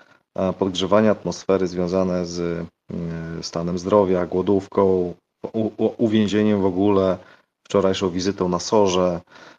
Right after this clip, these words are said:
co się okazało po prostu spadkiem cukru, a nie żadnym zawałem, e, działa bardzo mobilizująco w stosunku do, em, tego twardego elektoratu pisu, który wydaje się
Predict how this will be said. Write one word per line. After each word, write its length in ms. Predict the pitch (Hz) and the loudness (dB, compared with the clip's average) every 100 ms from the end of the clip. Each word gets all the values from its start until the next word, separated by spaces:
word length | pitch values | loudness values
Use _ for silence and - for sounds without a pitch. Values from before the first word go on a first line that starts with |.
| _ | _
co 80 | - | -14
się 140 | - 87 | -10 -10
okazało 480 | - 87 92 90 | -6 -2 -2 -2
po 120 | - 90 | -6 -8
prostu 320 | 90 87 - | -6 -8 -10
spadkiem 420 | - 92 - 95 | -4 -4 -2 -6
cukru, 460 | - 104 - 95 85 | -4 -6 -2 -2 -2
a 100 | 90 | -2
nie 300 | 92 90 87 | -2 -4 -2
żadnym 320 | 90 95 98 | -2 -2 0
zawałem, 600 | 101 98 101 98 95 92 - - - - - - _ - | 0 4 4 4 2 -4 -10 -20 -20 -20 -20 -20 _ -6
e, 640 | 104 101 98 98 95 95 87 | 0 2 4 4 4 2 0
działa 500 | 87 110 117 117 113 | 2 4 6 6 6
bardzo 360 | 95 101 98 101 | 6 4 4 0
mobilizująco 760 | 98 90 87 90 92 90 - 85 | 0 -2 -6 -2 0 -2 -4 -10
w 60 | |
stosunku 640 | - - 85 78 - 85 80 | -10 -10 -10 -10 -8 -8 -6
do, 280 | 73 76 - _ _ - 95 | -10 -12 -14 _ _ -10 -4
em, 800 | 92 90 90 87 87 87 87 90 | 0 0 0 -2 -4 -4 -6 -4
tego 200 | 98 92 | -2 0
twardego 440 | - 95 107 104 | 0 2 4 4
elektoratu 800 | 95 92 104 104 104 98 95 95 - | 4 2 4 4 4 0 0 -2 -8
pisu, 420 | - 101 - 170 185 | -6 -4 0 -2 -2
który 480 | - - 101 98 | -4 -2 2 2
wydaje 420 | 92 90 95 92 90 | 0 2 2 2 -2
się 220 | - | -4